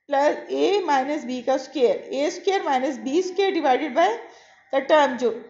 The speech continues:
रिमेनिंग टर्म है। अब आप इसको खोल लें तो ये आपके पास आ जाएगा टू एक्स प्लस फ़ाइव माइनस एक्स प्लस सेवन divided by x minus two into two x plus five plus x plus सेवन का under root।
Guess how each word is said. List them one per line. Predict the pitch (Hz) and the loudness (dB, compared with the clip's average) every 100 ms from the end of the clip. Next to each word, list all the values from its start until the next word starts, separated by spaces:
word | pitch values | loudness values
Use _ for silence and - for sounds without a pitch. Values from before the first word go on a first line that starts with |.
| 262 | -8
रिमेनिंग | 294 311 349 330 | -2 -2 -2 0
टर्म | 262 190 | 2 2
है। | 190 - - _ _ _ _ - | -4 -12 -18 _ _ _ _ -6
अब | 277 | 2
आप | 302 320 | 2 2
इसको | - 302 - | -4 -10 -2
खोल | 285 254 330 | 4 4 4
लें | 403 440 - - _ - | -4 -6 -12 -20 _ -8
तो | |
ये | 294 | 0
आपके | 285 294 311 | 2 2 0
पास | 311 330 | 0 2
आ | 277 | 0
जाएगा | 254 294 320 | 0 -4 -6
टू | - 294 | -6 -4
एक्स | 339 349 | -4 -6
प्लस | - 294 330 - | -2 -2 -2 -2
फ़ाइव | 233 214 311 - 226 | 2 2 0 -6 -6
माइनस | 220 233 277 415 427 - - | -2 0 0 -2 -4 -10 -8
एक्स | - - | -8 -8
प्लस | 302 294 - 392 | -4 -4 -2 0
सेवन | 339 269 180 - - _ _ _ | 2 2 -2 -12 -20 _ _ _
divided | 226 247 247 240 349 | -6 2 2 2 -2
by | 349 320 - | 0 0 0
x | 320 - | -6 -6
minus | 320 277 285 320 | -4 -2 -4 -6
two | 302 302 320 | -6 -2 -2
into | - 302 311 269 | -4 -6 -6 -6
two | 285 | -6
x | 311 - | -6 -6
plus | 285 262 - | -4 -4 -4
five | - 220 226 359 - - - _ - | -2 0 2 -2 -8 -16 -20 _ 0
plus | 294 370 - | 2 2 -2
x | 269 - 294 | -6 -8 -12
plus | 247 - 269 269 - | -12 -4 0 0 0
सेवन | 254 240 269 | -2 0 -2
का | 262 - | -4 -4
under | 285 320 | -2 0
root। | 269 170 | -2 -6